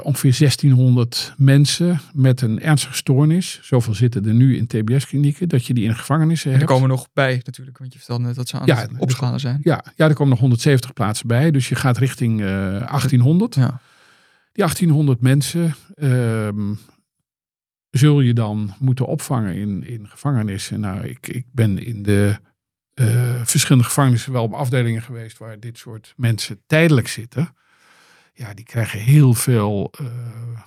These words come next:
Speaker 1: eh, extra toezicht van cipiers. Die, eh,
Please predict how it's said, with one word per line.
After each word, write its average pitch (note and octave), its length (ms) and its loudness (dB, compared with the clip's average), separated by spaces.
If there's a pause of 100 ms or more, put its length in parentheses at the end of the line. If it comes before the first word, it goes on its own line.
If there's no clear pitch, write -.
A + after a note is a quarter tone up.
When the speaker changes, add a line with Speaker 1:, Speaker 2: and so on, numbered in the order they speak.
(200)
Speaker 1:
eh, C#3+ 80 -16 (280)
extra A2 580 -4 (120)
toezicht D3 480 4
van B2+ 160 0
cipiers. B2+ 680 0
Die, F#2+ 340 -14
eh, F#2 80 -4